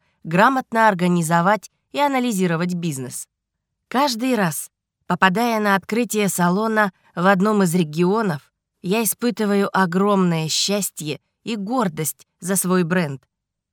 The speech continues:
Копии первой студии "Сахар-воск" часто выглядят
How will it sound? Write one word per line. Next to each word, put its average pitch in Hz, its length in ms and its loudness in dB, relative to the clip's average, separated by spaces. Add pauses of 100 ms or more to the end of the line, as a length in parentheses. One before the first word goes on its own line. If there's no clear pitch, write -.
Копии 262 480 -2
первой 233 460 -2
студии 220 520 -4
"Сахар-воск" 202 920 -2 (340)
часто 185 420 2
выглядят 180 560 2